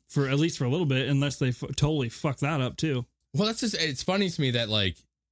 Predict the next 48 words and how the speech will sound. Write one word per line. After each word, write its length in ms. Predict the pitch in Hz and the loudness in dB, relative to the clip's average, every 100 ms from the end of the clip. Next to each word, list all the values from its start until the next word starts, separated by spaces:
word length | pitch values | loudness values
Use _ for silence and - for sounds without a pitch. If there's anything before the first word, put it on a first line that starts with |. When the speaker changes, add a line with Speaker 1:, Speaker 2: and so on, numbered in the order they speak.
| - | -2
Speaker 2:
you 160 | 120 | 0
know, 80 | 110 | 0
when, 120 | 113 110 | -2 0
when, 320 | 110 104 98 | 0 0 0
when 340 | 107 101 90 | 0 0 0
Trump 320 | 80 127 127 | -2 -2 0
was 160 | 107 87 | -2 -2
coming 320 | - 117 98 | -2 -2 -2
into 240 | 107 117 - | 0 0 -2
office, 380 | 92 85 90 85 | -4 -2 -2 -2
how 140 | 92 | -4
people 400 | 85 104 95 95 | -2 -2 0 -2
were 160 | 90 85 | -2 -2
saying, 480 | - 92 87 85 - | -2 -2 0 -2 -4
uh, 200 | 85 78 | -8 -8
you 100 | 82 | -6
know, 100 | 87 | -2
a 20 | |
lot 160 | 87 107 | -2 -2
of 80 | 101 | -2
people 180 | 92 92 | -2 -2
were 60 | |
saying 300 | 85 90 87 | -2 -2 -2
he's 120 | 87 | -2
gonna 140 | 87 87 | -2 -2
be 80 | 85 | 0
the 100 | 82 | -2
warmonger, 720 | 98 107 101 95 98 95 90 | 0 0 0 -2 -2 -2 -2
he's 140 | 90 | -2
gonna 140 | 90 85 | -2 -2
be 100 | 80 | -4
this 240 | 82 - _ _ _ _ _ - | -6 -10 _ _ _ _ _ -4
divisive 680 | 101 82 101 101 - 101 87 | -2 0 -2 -2 -2 -2 -2
president 440 | 113 101 98 98 | 0 0 0 0
who 120 | 98 85 | 0 0
gets 260 | 92 92 | -2 0
us 160 | 98 85 | -2 -2
in 240 | 95 87 | -2 0
nuclear 360 | 98 92 95 90 | 0 0 0 0
war 180 | 90 87 | 0 -2
with 240 | 80 80 | -4 -4
the 80 | 85 | -2
North 260 | 92 85 | -2 -2
Korea 760 | - 90 110 107 98 95 90 135 | -2 0 2 2 2 0 2 2
or 40 | |
Speaker 1:
Yeah. 200 | 127 113 90 | 0 -2 -2
Speaker 2:
Russia, 640 | 131 123 - 101 95 90 | -2 -2 -2 -2 -2 -4
or 260 | 82 82 | -4 -6